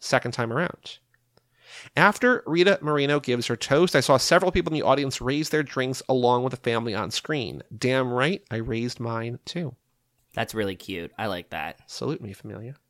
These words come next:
Speaker 2: Yeah.
Speaker 1: Lil B being scared on the plane and Jacob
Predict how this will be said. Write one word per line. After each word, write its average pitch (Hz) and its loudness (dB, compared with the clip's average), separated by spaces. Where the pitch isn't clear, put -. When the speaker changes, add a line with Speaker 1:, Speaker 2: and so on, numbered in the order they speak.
Speaker 2:
Yeah. 117 -10
Speaker 1:
Lil 190 4
B 160 0
being 156 -2
scared 160 2
on 185 0
the 170 0
plane 151 0
and 131 0
Jacob 143 0